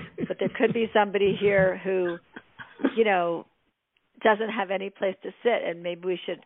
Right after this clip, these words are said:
Speaker 2: add them in to our table, you
Speaker 1: Right.
Speaker 2: know?
Speaker 1: Right,
Speaker 2: But then
Speaker 1: right, right.
Speaker 2: one of, one of the people sitting at our table is going through some really big health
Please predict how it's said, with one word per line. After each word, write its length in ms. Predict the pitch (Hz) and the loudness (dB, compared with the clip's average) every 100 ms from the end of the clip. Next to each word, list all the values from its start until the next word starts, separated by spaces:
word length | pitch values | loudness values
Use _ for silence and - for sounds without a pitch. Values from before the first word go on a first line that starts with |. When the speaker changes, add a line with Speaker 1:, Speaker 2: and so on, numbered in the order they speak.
| - | -2
Speaker 2:
add 220 | 165 175 | 0 2
them 160 | 196 202 | 0 4
in 260 | 294 254 180 | 2 2 -2
to 60 | 190 | -2
our 160 | 190 | 0
table, 440 | 233 587 480 285 160 | 2 2 2 4 8
you 60 | |
Speaker 1:
Right. 140 | 117 98 | 8 8
Speaker 2:
know? 220 | - 427 - - - - _ - | 6 2 -2 -16 -18 -20 _ 2
Speaker 1:
Right, 280 | 139 117 107 | 6 6 6
Speaker 2:
But 80 | |
then 160 | 156 233 | 4 2
Speaker 1:
right, 160 | 107 - - | -2 -8 -8
right. 60 | |
Speaker 2:
one 140 | 120 208 | -6 -4
of, 100 | 208 - | -6 -10
one 180 | 208 226 | -4 -2
of 120 | 233 | -2
the 80 | 208 | -4
people 340 | - 240 - 202 - | -4 -6 -6 -8 -6
sitting 200 | 190 180 | -8 -6
at 80 | |
our 100 | 175 | -8
table 360 | 170 185 180 170 | -8 -10 -8 -10
is 60 | 170 | -10
going 200 | 170 165 - | -12 -12 -14
through 120 | 175 - | -16 -14
some 160 | 165 - - | -16 -16 -8
really 240 | 170 165 | -4 -2
big 220 | 165 165 160 | -2 -4 -6
health 240 | 170 170 | -8 -8